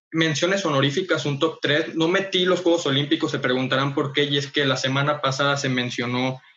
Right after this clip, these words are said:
que los Juegos Olímpicos en Japón fueron cancelados debido al,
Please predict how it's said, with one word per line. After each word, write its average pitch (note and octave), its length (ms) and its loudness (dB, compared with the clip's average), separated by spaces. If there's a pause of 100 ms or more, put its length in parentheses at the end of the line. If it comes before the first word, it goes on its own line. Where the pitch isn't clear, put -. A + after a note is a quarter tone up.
(280)
que C#3 340 2
los B2 200 0
Juegos D#3+ 260 2
Olímpicos C#3 500 0
en B2+ 100 -2
Japón C#3 400 0
fueron D3 240 0
cancelados C3+ 640 2
debido B2+ 520 -2
al, B2 320 0